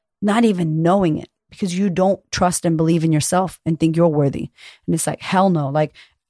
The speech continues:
if I could give my old self any advice, my younger self, it'd be like,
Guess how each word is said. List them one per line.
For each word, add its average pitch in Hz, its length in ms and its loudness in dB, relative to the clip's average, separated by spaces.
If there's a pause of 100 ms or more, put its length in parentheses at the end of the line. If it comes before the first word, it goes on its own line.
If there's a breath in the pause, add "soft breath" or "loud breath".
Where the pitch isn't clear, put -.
if - 200 -2
I 175 80 0
could 180 140 -8
give 170 160 -2
my 165 120 2
old 165 240 2
self 160 320 0
any 185 180 2
advice, 160 360 0
my 160 80 2
younger 165 320 2
self, 175 360 0
it'd 156 120 -4
be 165 100 0
like, 151 300 0